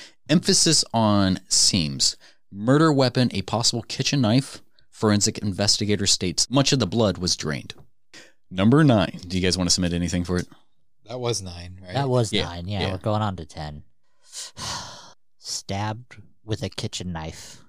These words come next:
Speaker 1: At least twelve times.
Speaker 3: At least twelve times.
Speaker 1: Emphasis.
Speaker 3: Emphasis.
Speaker 1: on seams.
Speaker 3: On
Speaker 1: Like it was
Speaker 3: seams.
Speaker 1: twelve times. It could have been more, but from what the, the closeness of the stab wounds could be twelve or more. I feel like this should have been an easy one,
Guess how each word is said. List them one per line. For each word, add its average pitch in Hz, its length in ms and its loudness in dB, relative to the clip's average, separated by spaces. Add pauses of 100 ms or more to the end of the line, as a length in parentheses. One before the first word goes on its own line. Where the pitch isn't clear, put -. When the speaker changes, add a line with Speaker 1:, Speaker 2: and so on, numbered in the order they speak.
Speaker 1:
At 98 120 2
least 107 240 2
twelve 104 220 -2
times. 73 460 -2
Speaker 3:
At - 80 -10
least 104 260 -4
twelve 101 280 -4
times. 85 560 -10
Speaker 1:
Emphasis. - 640 0 (440)
Speaker 3:
Emphasis. 101 580 -6
Speaker 1:
on 85 180 -2
seams. 69 680 2
Speaker 3:
On 90 120 -12 (200)
Speaker 1:
Like 87 140 -2
it - 60 -4
was 78 100 2
Speaker 3:
seams. - 80 4
Speaker 1:
twelve - 260 -8
times. - 360 -4 (260)
It 95 100 -4
could 110 120 0
have 104 40 2
been 107 140 2
more, 78 360 0
but 73 180 -6 (500)
from 87 220 -4
what 87 240 0 (360)
the, 104 180 -4 (380)
the 196 100 0
closeness 127 540 4
of 107 140 -2
the 98 80 0
stab 104 360 2
wounds 127 420 2 (200)
could 95 160 0
be 82 480 -2 (320)
twelve 82 200 -2
or 78 60 -4
more. 78 240 -6 (680)
I 98 60 -2
feel 127 140 2
like 101 120 0
this - 140 -2
should 85 180 -2
have 71 80 -10
been 78 120 -10
an 71 160 -12
easy - 260 -8
one, 147 240 -8